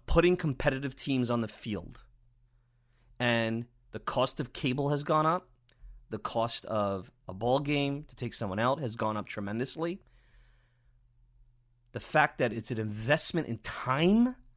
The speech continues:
to go watch a professional baseball team, a huge investment in time. If you,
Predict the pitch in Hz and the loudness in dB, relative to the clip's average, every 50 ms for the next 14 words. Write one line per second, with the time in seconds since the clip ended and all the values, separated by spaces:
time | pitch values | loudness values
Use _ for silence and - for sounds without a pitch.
0 | _ _ _ _ _ _ _ _ _ _ _ _ _ _ _ _ _ - 156 147 | _ _ _ _ _ _ _ _ _ _ _ _ _ _ _ _ _ -4 0 4
1 | 165 175 170 165 151 170 185 180 - - 180 175 175 - - - - 190 - - | 6 6 4 6 8 8 6 6 4 0 0 0 0 -2 -8 -6 -4 -4 -4 -2
2 | 190 180 175 185 170 180 - - 196 190 190 - - 208 208 247 240 - _ _ | -4 -2 -2 0 -2 -2 -2 -2 -2 -4 -2 -2 -4 -4 -4 -4 -6 -10 _ _
3 | - - - _ _ _ _ _ _ _ _ - - - - - - 311 311 277 | -20 -20 -20 _ _ _ _ _ _ _ _ -12 -10 -8 -8 -4 2 4 4 4
4 | 277 160 135 110 104 - - 113 107 101 - 101 95 85 - - - - - - | 4 2 2 2 0 0 -2 -6 -8 -6 -6 -6 -6 -8 -10 -14 -20 -20 -20 -20
5 | - - - 117 123 160 226 277 302 302 - | -20 -16 -8 -4 0 2 4 4 4 2 0